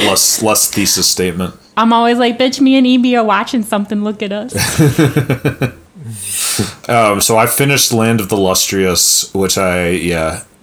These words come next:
Speaker 1: you can read more of my thoughts about this on the Discord, but I thought it was rock, it was rock solid.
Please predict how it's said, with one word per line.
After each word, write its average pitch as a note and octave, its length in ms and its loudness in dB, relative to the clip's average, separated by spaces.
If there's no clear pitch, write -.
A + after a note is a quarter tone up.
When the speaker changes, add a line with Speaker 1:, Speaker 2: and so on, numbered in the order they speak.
Speaker 1:
you G2 100 -8
can E2+ 420 -4
read G#2+ 280 0
more G2 220 0
of F2+ 80 -4
my F2+ 120 -2
thoughts F#2 320 -2
about F2 240 -4
this - 200 -4
on F2 140 -4
the D#2+ 60 -6
Discord, D#2 540 -6
but G2 100 -4
I A#2+ 80 0
thought B2 200 2
it F2 40 2
was E2+ 120 -2
rock, F2+ 340 -2
it - 280 -16
was E2+ 160 -4
rock F2 300 -4
solid. G2+ 400 -6